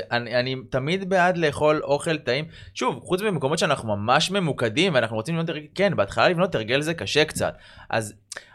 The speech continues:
אנשים נלחצים מזה, "רגע, אני לא אוכל כלום", אבל לפעמים בחודש הראשון של תהליך, כן, אני רוצה שלא תאכל כלום, אני רוצה רגע שתוציא לך לגמרי את ההרגל הזה,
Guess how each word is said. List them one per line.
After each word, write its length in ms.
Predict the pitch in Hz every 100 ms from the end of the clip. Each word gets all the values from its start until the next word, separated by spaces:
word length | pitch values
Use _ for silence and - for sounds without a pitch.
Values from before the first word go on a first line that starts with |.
| -
אנשים 240 | 113 123
נלחצים 340 | 190 185 135 190
מזה, 140 | 185 147
"רגע, 240 | 151 160 127
אני 80 |
לא 60 | 139
אוכל 140 | 143 123
כלום", 120 | 107
אבל 180 | 117 -
לפעמים 360 | 320 - 269 359
בחודש 380 | 196 233 277 -
הראשון 300 | 123 165 190
של 140 | 214
תהליך, 480 | 87 113 175 233 - -
כן, 200 | - 294 233
אני 120 | 170
רוצה 260 | 156 156 240
שלא 240 | 208 214
תאכל 260 | 170 180 160
כלום, 140 | 151 113
אני 80 |
רוצה 200 | 120 120 226
רגע 140 | 220
שתוציא 760 | - 123 - _ - 123 -
לך 180 | 202 208 117
לגמרי 460 | 104 123 156 208
את 60 | 170
ההרגל 400 | 113 104 117 160
הזה, 260 | 170 233